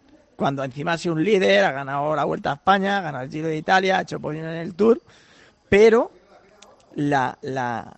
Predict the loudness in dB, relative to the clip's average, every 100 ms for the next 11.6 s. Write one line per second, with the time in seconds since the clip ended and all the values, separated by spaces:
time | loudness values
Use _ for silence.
0 | -20 -20 -14 -12 -12 -10 -8 -2 0 2
1 | 0 -6 -10 -8 -6 -4 -4 -4 -6 -4
2 | -4 -2 -2 -2 -4 -8 -14 -6 -2 -2
3 | -2 _ _ _ -12 -8 -8 -10 -12 -12
4 | -8 -10 -10 -4 -2 -2 -6 -8 -8 -6
5 | -6 -6 -8 -4 -2 0 -2 -10 _ -12
6 | -4 -2 0 -2 -8 _ -8 -8 -8 -10
7 | -10 -14 -20 -20 _ -4 -2 -2 0 0
8 | 2 2 2 -2 -4 -4 -6 -4 -4 -4
9 | -4 -6 -6 -6 -6 -8 -8 -8 -6 -2
10 | -2 0 0 0 -2 -4 -6 -6 -4 -4
11 | 0 2 4 2 0 -6